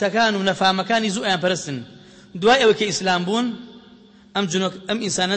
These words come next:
جنۆکە نابینن. هەر بەردەوام لەسەر عیبادەتی جنۆکە. خوای تەعالا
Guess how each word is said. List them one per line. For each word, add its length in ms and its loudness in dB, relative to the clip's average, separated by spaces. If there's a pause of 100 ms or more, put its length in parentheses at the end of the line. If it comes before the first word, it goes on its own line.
جنۆکە 280 0
نابینن. 320 0 (1120)
هەر 200 4
بەردەوام 440 4
لەسەر 260 2
عیبادەتی 420 -2
جنۆکە. 320 -4 (1500)
خوای 180 -2
تەعالا 280 -6